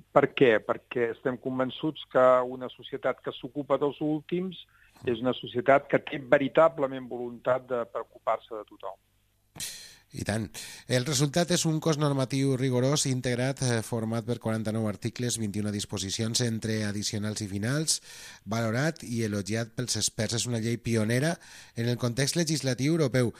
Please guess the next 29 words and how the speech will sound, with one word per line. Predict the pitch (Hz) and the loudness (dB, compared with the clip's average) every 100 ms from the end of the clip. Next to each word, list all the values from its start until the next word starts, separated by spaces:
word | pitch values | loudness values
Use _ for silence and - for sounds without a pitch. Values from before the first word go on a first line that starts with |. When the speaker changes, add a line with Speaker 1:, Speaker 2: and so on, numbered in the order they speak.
| - - - | -16 -16 -4
Speaker 2:
Eh, | 123 120 113 110 - | 0 2 0 -2 0
creus, | 139 160 226 - | 2 2 2 2
eh, | 202 190 180 | 2 2 0
que | 151 | 0
la | 131 | 2
llei | 127 131 | 2 2
pot | - 151 | 2 0
constituir | 139 139 139 123 120 117 | 0 0 0 2 2 2
un, | 117 | 0
un | 120 123 117 | -2 0 2
nou | 139 | 0
fonament | - 143 117 107 135 208 | 0 -2 0 0 -2 -4
en | 131 117 | -6 -2
la | 107 | -2
vertebració | 104 101 107 101 113 101 | -2 -4 -4 -2 -2 -2
de | 95 | -4
l'estat | 90 104 92 | -4 -4 -4
del | 95 | -4
benestar? | 98 92 - 143 | -4 -4 -2 0
És | |
a | 131 | 2
dir, | 113 - - - | 2 -2 -8 -6
que | - 117 | -4 0
pot | 151 151 | 0 2
sentar | 165 143 143 | 2 2 0
una | 139 127 | 0 0
mica | 135 131 | 0 2
el | 123 | 0
precedent | - 120 - 117 110 151 | 0 2 4 4 2 0